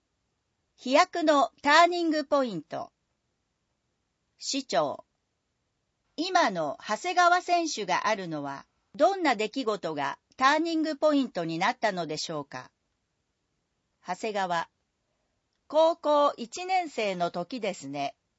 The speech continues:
当時、この種目のトップを走っていた角野勇輝選手からかけられた言葉がきっかけです。小学生の頃から国内では結果が出ていたのですが、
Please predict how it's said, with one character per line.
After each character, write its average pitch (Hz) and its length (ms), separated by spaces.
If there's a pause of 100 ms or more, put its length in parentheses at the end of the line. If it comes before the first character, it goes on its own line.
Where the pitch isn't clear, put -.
(500)
当 359 280
時、 156 360 (220)
こ 269 140
の 349 160
種 320 140
目 285 320
の 220 320 (100)
ト 381 120
ッ 392 40 (120)
プ 233 120
を 196 100
走 202 320
っ 311 60
て - 180
い 165 120
た 151 300 (440)
角 370 320
野 214 160
勇 311 220
輝 226 140
選 190 260
手 165 160
か 151 180
ら 139 240 (100)
か 202 140
け 320 160
ら 320 140
れ 311 100
た 294 160
言 277 280
葉 233 140
が 156 340
き 180 100
っ - 80
か 226 180
け 190 160
で 156 140
す。 - 260 (1300)
小 370 340
学 381 240
生 220 260
の 185 160
頃 254 240
か 160 160
ら 139 220 (280)
国 247 320
内 302 240
で 180 140
は 143 220 (120)
結 190 260
果 330 120
が 285 140
出 277 160
て 247 120
い 196 120
た 262 140
の 226 140
で 165 140
す - 160
が、 135 220